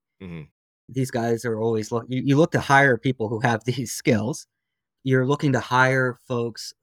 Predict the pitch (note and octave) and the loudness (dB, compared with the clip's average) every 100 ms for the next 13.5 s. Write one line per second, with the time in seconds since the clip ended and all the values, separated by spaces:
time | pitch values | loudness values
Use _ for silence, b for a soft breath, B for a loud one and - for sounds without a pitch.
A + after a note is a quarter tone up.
0 | _ C#3+ A#2+ G2+ C3 D3+ D#3+ A2 G2+ G#2+ | _ -4 -4 -2 0 0 -2 -4 -6 -6
1 | A2 B2+ - A#2+ A#2+ G#2+ A#2 A2 A2+ G#2+ | -6 -6 -6 -4 -4 -2 -2 -2 -2 -6
2 | G#2+ G#2 A#2 A#2+ G#2+ - A2 A2 G#2+ G#2 | -8 -6 -6 -6 -8 -12 -10 -10 -8 -8
3 | G#2 G#2+ A#2 A2+ A2 G2+ - G#2 A2+ G#2+ | -8 -4 -2 -2 -4 -8 -10 -8 -8 -8
4 | G#2 G2+ G2+ - - A#2 A#2 - - _ | -10 -10 -12 -18 -12 -6 -4 -6 -16 _
5 | - - _ _ _ _ _ _ _ F#3+ | -20 -20 _ _ _ _ _ _ _ 2
6 | F3 G#3+ A3 F#3 E3 C3+ C3+ D#3+ C3+ - | 4 4 4 0 0 2 4 4 2 4
7 | C#3+ B2+ A2 B2 A#2 - B2 C3+ A#2 G2+ | 6 6 4 0 -2 -2 -2 -2 -4 -6
8 | A2 G#2 G2 G#2 G#2 G#2+ G#2 G#2 A2 D#3 | -8 -8 -8 -8 -6 -4 -4 -4 -4 -4
9 | G#3 - _ _ _ _ B2+ B2+ D#3+ C#3+ | -8 -12 _ _ _ _ -6 -2 -2 -4
10 | - C3 - C#3 C#3+ C3 A#2 - _ _ | -4 -4 -2 -4 -2 -2 -4 -8 _ _
11 | _ _ _ _ - G#3+ F3 C3+ B2+ A#2 | _ _ _ _ 2 4 4 2 2 0
12 | - A#2+ A2+ - G#2+ A#2 A#2 - G#2 G2+ | 0 0 0 -6 -6 -4 -4 -2 -2 -2
13 | G2 G#2 C3+ - - | -4 -2 -2 -2 -8